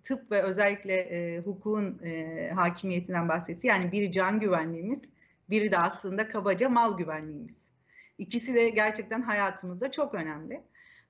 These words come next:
Dolayısıyla, e, tabii ki bu kadar nüfuz etmeleri çok normal. Ama, e, bunu, bütün bu,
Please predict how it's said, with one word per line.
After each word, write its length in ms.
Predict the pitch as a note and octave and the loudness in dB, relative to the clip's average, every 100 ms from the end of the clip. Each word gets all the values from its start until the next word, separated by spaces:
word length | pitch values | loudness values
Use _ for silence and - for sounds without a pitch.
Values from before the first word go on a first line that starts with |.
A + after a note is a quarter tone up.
| G3+ | -2
Dolayısıyla, 640 | A3 A#3 A#3 C4 B3+ C4+ | 2 2 2 0 2 2
e, 400 | - G3 F#3+ F#3+ | 2 0 0 -2
tabii 300 | B3 G#3+ G3 | -2 -2 -4
ki 160 | - G3 | -6 -6
bu 80 | |
kadar 500 | A3 G3+ F3+ F3 F3 | -2 2 2 2 -2
nüfuz 340 | F#3 G#3 A3+ G3 | -4 -4 -2 0
etmeleri 480 | F3+ E3+ E3+ A#3 E4 | 0 0 -4 -4 -2
çok 200 | D4 A3 | -2 -2
normal. 360 | E3 D#3 D3+ - - - - | -4 -4 -6 -10 -20 -20 -2
Ama, 360 | - C#4+ D#4 C4 | 2 6 4 4
e, 280 | G#3 G#3 G3 | 0 -2 -2
bunu, 360 | B3+ D#4+ D#4 - A#3 | 0 2 0 0 -4
bütün 380 | B3 F4+ D4 A#3 | -2 0 2 4
bu, 280 | A3 - | 2 2